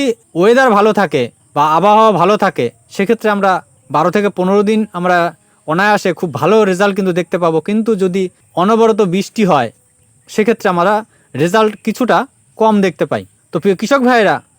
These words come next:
এই যে বায়ার কোম্পানি ফেনাসকোয়েক, এর সাথে আপনারা যে কোনো,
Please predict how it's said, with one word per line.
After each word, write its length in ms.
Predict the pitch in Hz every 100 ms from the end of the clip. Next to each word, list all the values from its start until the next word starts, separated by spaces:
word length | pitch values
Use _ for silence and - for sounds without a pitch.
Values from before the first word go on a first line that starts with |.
| -
এই 120 | 196
যে 140 | 247 339 285 _ _ -
বায়ার 240 | 151 196
কোম্পানি 300 | 220 240 254 254
ফেনাসকোয়েক, 560 | - 214 226 - 151 120 _ -
এর 140 | 214
সাথে 300 | - 202 -
আপনারা 360 | 175 - 170 147 127 - 131
যে 160 | 180
কোনো, 220 | 202 226